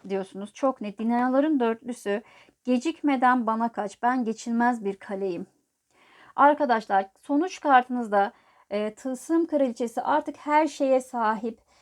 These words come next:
E, boğa, başak, oğlak burcundan olabilirsiniz.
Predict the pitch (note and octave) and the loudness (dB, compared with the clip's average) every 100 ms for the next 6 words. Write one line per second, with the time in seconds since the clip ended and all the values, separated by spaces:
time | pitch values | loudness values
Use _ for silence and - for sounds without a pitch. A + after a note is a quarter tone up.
0 | _ - A3+ D4 D4 B3+ A#3 C4+ C#4 B3+ | _ -8 0 6 8 8 6 2 0 -2
1 | B3 - B3+ C4 C4+ - A#3+ A#3 A#3+ A#3+ | -2 -2 0 0 -2 -6 -10 -6 -2 -2
2 | A#3 A#3 G#3+ G#3+ A#3+ - G#3 G3+ G#3 | -2 -2 -2 -4 -6 -6 -10 -10 -12